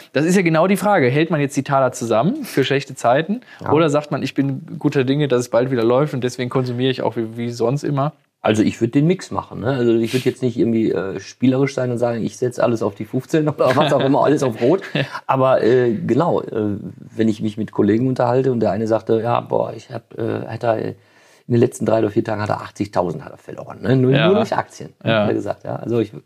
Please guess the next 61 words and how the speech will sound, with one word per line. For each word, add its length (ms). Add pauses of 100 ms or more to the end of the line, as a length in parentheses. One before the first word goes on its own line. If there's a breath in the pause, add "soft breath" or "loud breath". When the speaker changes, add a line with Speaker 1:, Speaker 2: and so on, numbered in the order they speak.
Speaker 2:
weiß 220
ungefähr, 360
wie 100
viel 120
er 420
hat. 200 (140)
Speaker 1:
Ja. 260 (220 loud breath)
Speaker 2:
So, 240
aber 240
auch, 240 (300)
ne? 200 (180)
Ich, 260
ich 140
werd 140
jetzt 120
auch 120
nicht 140
unruhig, 420 (140)
ne? 200
Also 200
wenn 80
ich 100
jetzt 160
meine, 440 (180)
mein 140
Depot 320
angucke, 440 (360 soft breath)
das 220
rauscht 260
ja 60
bei 220
jedem 280
runter. 440
Speaker 1:
<laughs> 40 (180)
Ja. 140
Speaker 2:
Aber 140
das, 180 (100)
das, 300 (320)
ganz 180
ehrlich, 240
das, 240
das 240
tangiert 380
mich 180
nicht, 220
ja. 200
Speaker 1:
Ja, 120
es 100
ist 140
halt, 180
ist 240
auch 60
irgendwie 240
Speaker 2:
Mhm. 60
Speaker 1:
auf 80
dem 40
Kopf 160
abgeschrieben 480
wahrscheinlich 380
erstmal, 300
ne? 100